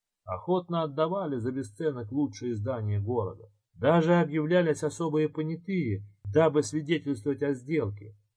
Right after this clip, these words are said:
Один из них турок, другой христианин. Рассказывали, что войска султана Баязета уже подошли вплотную к Константинополю,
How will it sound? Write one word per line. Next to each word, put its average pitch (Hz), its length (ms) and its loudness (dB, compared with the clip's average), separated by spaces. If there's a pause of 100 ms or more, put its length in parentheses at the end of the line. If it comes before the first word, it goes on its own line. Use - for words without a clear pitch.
(160)
Один 104 380 -2
из 113 140 -2
них 107 260 -4
турок, 175 400 0 (420)
другой 98 500 -2
христианин. 110 720 -4 (640)
Рассказывали, 131 760 4
что 104 220 0
войска 127 320 -2
султана 135 440 -2
Баязета 135 640 2
уже 127 220 -2
подошли 135 400 -2
вплотную 139 560 -4
к 104 40 -10
Константинополю, 101 880 -4